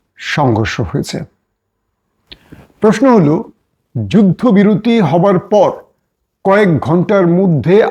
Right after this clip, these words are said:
আবারও দুই দেশ কেন একে অপরকে হামলা করল, কোন পরিস্থিতিতে? পাশাপাশি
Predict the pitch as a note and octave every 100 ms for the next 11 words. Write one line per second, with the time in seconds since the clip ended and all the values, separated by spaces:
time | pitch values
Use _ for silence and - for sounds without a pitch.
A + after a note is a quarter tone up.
0 | - F3 F3+ A3+ A3 E3+ F#3+ E3 G3 -
1 | G3 D3 - E3 - B3 D3+ D3 E3+ -
2 | G3 F3+ - E3 C#3 - C3 A#2+ - _
3 | _ _ _ C#4 D#4 C4+ F3 C3 - C#3
4 | E3 - - _ _ _ _ _ D3+ C#3
5 | B2+ C3 - A#3